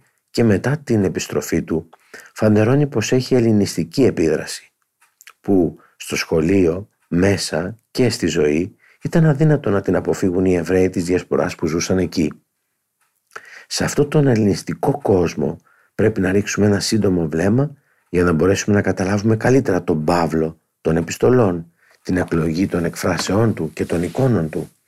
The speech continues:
καθώς και τις διακυμάνσεις των αισθημάτων του. Σήμερα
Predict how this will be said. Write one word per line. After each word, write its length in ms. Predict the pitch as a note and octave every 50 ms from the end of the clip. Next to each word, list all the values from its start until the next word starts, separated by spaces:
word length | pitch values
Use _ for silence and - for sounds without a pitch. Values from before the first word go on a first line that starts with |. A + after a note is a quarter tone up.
| - - - - - - - -
καθώς 560 | - - - A2 - - D3 C#3 A2+ - - - _ - - - - - _
και 120 | - - C3
τις 160 | - B2 G2+
διακυμάνσεις 840 | F2+ G#2 G#2 F#2+ F#2+ - E2+ D#2+ E2 F#2 G2 G#2+ G#2 - - - -
των 160 | - G2+ G2
αισθημάτων 680 | F#2 E2 - - D#2 E2 F#2+ F#2+ F2 - D2+ D2 C#2+ C#2+
του. 240 | - D2+ C#2+ - _ _ _ _ _ _ _ _ _ _ _ _ _ _ _ _ _ _ _ _ _ _ _ _ _ _ _ _ _ _ _ _ _ _ _ _ _ _ _ _ _ _ _ _ _ _ _ _ - - _
Σήμερα 600 | - - - C3+ B2 G2+ E2 D#2+ D2+ F2 G#2 A2